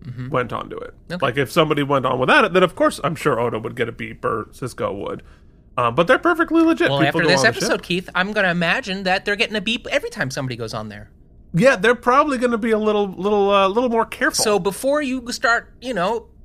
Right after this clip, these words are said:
Speaker 1: pish-poshing my security audit, you should, uh, know that I'm right.
Speaker 2: <laughs> Well, okay. Well, there, there you go. All right. Can't argue with that. So, uh,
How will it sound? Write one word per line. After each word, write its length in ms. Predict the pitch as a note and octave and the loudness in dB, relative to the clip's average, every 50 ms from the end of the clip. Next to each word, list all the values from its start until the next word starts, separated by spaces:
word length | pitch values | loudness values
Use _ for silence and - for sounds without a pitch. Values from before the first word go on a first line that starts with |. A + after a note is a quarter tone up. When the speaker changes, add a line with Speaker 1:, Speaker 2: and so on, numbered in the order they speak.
| - - | -20 -8
Speaker 1:
pish-poshing 760 | - C4 B3 - - - A#3 A#3 D4+ D#4 - G#3+ G3+ G#3 G#3+ | -4 -4 -4 -4 -4 -2 -2 0 0 -2 -2 -4 -4 -4 -2
my 340 | F#3 E3 E3+ F3 F#3 G3 G#3 | -2 0 0 0 0 -2 -2
security 800 | F#3+ - - G#3+ G#3 - - A3 A3 A3 G#3+ G#3+ G#3 G#3+ G#3+ G3+ | -4 -4 -6 -6 -6 -8 -4 -2 0 0 0 0 -2 -4 -6 -4
audit, 460 | - E3 F#3+ C#4 D4 - E3 - - - - - - - | -2 -2 -2 -2 -2 -4 -6 -8 -10 -18 -20 -20 -20 -14
you 240 | - F#3 G3 A3 A#3+ A3+ | -12 -10 -10 -8 -8 -8
should, 360 | - - B3 A#3+ A#3+ A3+ B3 | -6 -4 -2 -2 -2 0 0
uh, 280 | B3+ C4 B3+ B3 B3 - - - | 0 0 0 -2 -4 -8 -12 -10
know 240 | B3 B3+ C4 C4+ C#4+ | -6 -2 -2 -2 0
that 140 | C#4 C#4 | 0 -2
I'm 160 | C#4 C#4+ E4+ E4+ | -2 -2 0 0
right. 200 | E4+ A4 G#4+ - - - - - - - - - - - - - - - - - - - | 0 0 0 -6 -14 -20 -20 -20 -20 -20 -20 -20 -20 -20 -20 -20 -20 -20 -20 -20 -2 -2
Speaker 2:
<laughs> 160 | - - - - | -2 -2 -2 -2
Well, 240 | F3 F#3 A3 - - - - - A#2 | 2 2 2 2 0 -10 -14 -10 -2
okay. 540 | - - D#3+ D#3 D3+ - D#3 E3+ B3+ D4+ - | 2 2 2 2 2 2 2 4 4 2 0
Well, 220 | E3 D#3+ C#3+ C#3+ A#2+ | 0 0 0 0 2
there, 220 | - B2+ C3 B2+ - | 2 2 2 2 2
there 200 | - B2+ A#2+ B2 | -2 -2 0 0
you 100 | C3 C3 | 2 2
go. 220 | D3+ B3 - C#3 | 2 2 2 0
All 140 | - C3+ D3+ A#3+ | -4 -4 -4 -4
right. 260 | A#3+ E2 - - - | -6 -8 -10 -14 -8
Can't 180 | - C3+ B2+ | -4 -2 0
argue 240 | C#3 D#3 E3 D#3+ D3+ | 2 0 2 0 0
with 120 | C#3+ C3 C3 | 0 2 2
that. 320 | G3 A#3 - - - - _ - - - - - - - - - - - - - - - - - | 2 2 2 -2 -6 -12 _ -20 -20 -20 -20 -20 -20 -20 -20 -20 -20 -20 -20 -20 -20 -20 -20 -16
So, 360 | - - A3 A3+ A3 A3 A3 - | -2 2 4 6 6 6 4 4
uh, 760 | - G#3 G#3 G3+ G3+ G3+ G3 G3 G3 G3 G3 G3 F#3+ - | 4 4 4 4 6 4 4 4 4 2 2 2 0 -2